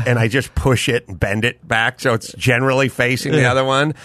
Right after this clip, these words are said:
Speaker 1: And then I go over to the garage door, and I hit the button, and it's like, "Meh," it goes all the way down. And then I'm like,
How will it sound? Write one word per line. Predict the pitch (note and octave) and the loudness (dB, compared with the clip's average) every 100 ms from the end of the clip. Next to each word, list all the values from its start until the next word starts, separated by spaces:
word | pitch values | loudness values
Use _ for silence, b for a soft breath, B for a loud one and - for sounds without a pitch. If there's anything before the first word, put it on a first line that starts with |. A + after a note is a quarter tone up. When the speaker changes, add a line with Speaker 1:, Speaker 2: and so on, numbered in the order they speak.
| B B - | B B -4
Speaker 1:
And | C#3+ E3 | 0 2
then | E3 | 2
I | D#3 | 2
go | D3+ D3+ D3 | 2 4 4
over | D3 | 4
to | C#3+ | 2
the | C3+ | 0
garage | A2+ C#3+ C3 C#3 | 0 0 2 2
door, | D3 | 2
and | C3 | 2
I | G#2 | 2
hit | D3 C3 | 0 -2
the | A#2 | 0
button, | G#2 C3 D3 | 2 2 2
and | E3+ | 0
it's | E3+ | 0
like, | F#3 | 2
"Meh," | A#2 A2+ A2 A2 A#2 | 2 2 2 2 2
it | B2 | 2
goes | B2 A2 | 0 2
all | B2 A#2 | 2 2
the | |
way | A2 | 2
down. | G2+ A2 G2+ A2 - | 2 0 0 -2 -2
And | F3+ | 0
then | G3+ | 0
I'm | F#3+ | 2
like, | E3+ - | -2 -4